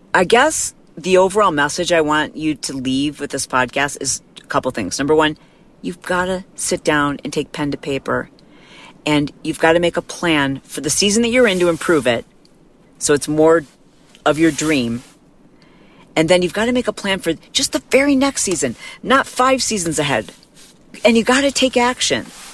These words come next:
You've gotta take action. You've gotta believe in yourself,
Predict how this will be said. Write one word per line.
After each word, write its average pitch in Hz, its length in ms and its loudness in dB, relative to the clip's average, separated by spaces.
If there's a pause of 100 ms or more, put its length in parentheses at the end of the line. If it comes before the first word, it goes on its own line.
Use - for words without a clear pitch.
(1000)
You've 180 180 -4
gotta 226 260 6
take 233 160 0
action. 180 380 -2
You've 143 140 -4
gotta 196 260 2
believe 190 340 -4
in 190 80 -4
yourself, 175 460 -2